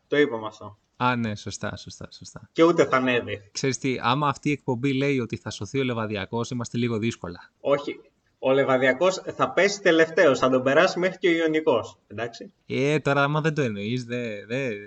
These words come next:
Speaker 1: Τώρα πήρε πρωτάθλημα ο Λεβαδιακός, ντε, κάτσε.
Speaker 2: Να, κράξαμε το Μακίνσικ.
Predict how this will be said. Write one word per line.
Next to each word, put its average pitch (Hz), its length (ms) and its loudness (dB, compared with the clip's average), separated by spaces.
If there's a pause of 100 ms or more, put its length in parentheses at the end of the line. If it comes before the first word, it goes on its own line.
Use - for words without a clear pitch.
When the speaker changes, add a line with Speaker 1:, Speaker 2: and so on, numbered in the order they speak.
(140)
Speaker 1:
Τώρα 190 240 4
πήρε 226 220 10
πρωτάθλημα 208 640 4
ο 151 80 4
Λεβαδιακός, 165 540 4
ντε, 107 140 -2
κάτσε. 160 400 -4 (520)
Speaker 2:
Να, 143 180 0
κράξαμε 151 480 0
το 127 80 -6
Μακίνσικ. 165 600 -2